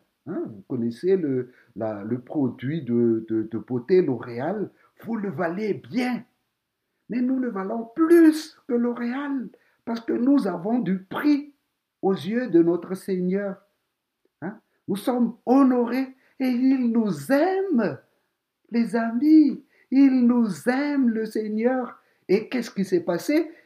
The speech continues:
Il donne non seulement des hommes, des peuples. Ça ne peut pas nous remplacer. Mais il nous donne son Fils unique à notre place pour ta vie.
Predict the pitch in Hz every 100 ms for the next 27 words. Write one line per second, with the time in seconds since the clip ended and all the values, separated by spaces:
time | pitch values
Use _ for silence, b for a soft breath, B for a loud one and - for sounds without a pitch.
0 | B 226 226 143 220 269 285 - - 175
1 | 190 196 269 302 269 240 247 247 180 170
2 | 139 208 247 240 - 190 - 262 254 247
3 | 202 160 277 262 226 226 - 269 269 262
4 | 240 233 202 190 175 170 180 180 - 233
5 | 214 _ _ _ - 208 240 240 254 240
6 | 233 220 151 208 247 233 233 - 226 220
7 | - _ - 294 269 269 - 262 262 247
8 | 262 311 311 311 - _ _ _ _ _
9 | _ _ - 147 185 190 202 190 196 190
10 | 220 - _ _ - 330 311 - 185 135
11 | 143 196